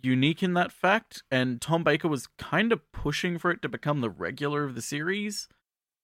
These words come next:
uh, because he was, he, he had the impression that the Doctor was a well-established character now. He didn't need a companion to sort of,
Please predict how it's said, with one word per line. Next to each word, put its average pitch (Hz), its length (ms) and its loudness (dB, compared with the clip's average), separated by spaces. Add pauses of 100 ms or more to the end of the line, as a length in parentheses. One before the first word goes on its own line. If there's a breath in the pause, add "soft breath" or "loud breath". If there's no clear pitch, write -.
(160)
uh, 110 200 4
because 110 280 -2
he 117 80 2
was, 107 140 0
he, 123 380 2
he 131 180 2
had 127 180 4
the 117 120 2
impression 117 480 2
that 110 160 -2
the - 60 -10
Doctor 143 300 2
was 127 140 0
a 120 40 2
well-established 165 720 4
character 135 360 4
now. 107 200 2
He 110 100 0
didn't 147 180 2
need 135 140 0
a 120 60 0
companion 117 560 0
to 117 100 -2
sort 113 180 -4
of, 107 120 -6